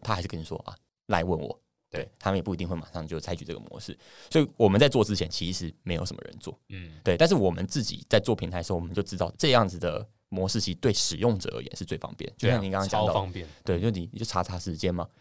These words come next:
Speaker 1: 你如果是一个一小时、两小时的活动，你还要在那边加 LINE 打电话，
Speaker 2: 对啊。
Speaker 1: 问设备，他说：“啊，你这个有没有什么设备啊？那个有没有什么设备？”然后：“啊，你几个位置？”然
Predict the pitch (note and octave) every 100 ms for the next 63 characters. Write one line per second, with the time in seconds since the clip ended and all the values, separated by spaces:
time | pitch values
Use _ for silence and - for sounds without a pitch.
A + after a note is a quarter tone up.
0 | _ _ G2+ C3 C3 B2+ A#2+ G#2+ - C3
1 | G#2 E2+ - E2+ E2+ F#2 E2+ - E2+ E2+
2 | E2 F#2+ F2 E2+ E2 G2+ A#2+ A2 G#2 G#2
3 | - _ - G2+ G#2+ A2+ F#2+ F2 D#2+ F2+
4 | G2+ F#2 G2+ F2+ F2 E2 - - D#3+ B2+
5 | A2+ C3+ G#2+ B2 F#2 G2+ A2+ E3+ C#3+ A2+
6 | D#3 B2+ B2 B2+ G#2+ G#2+ C3 A2+ B2+ G#2+
7 | B2 C#3 G#2+ G#2+ F#2+ G2+ A#2+ A#2 G2+ F#2
8 | G#2 - D3 B2 - F2+ G#2 A#2+ G2+ -
9 | -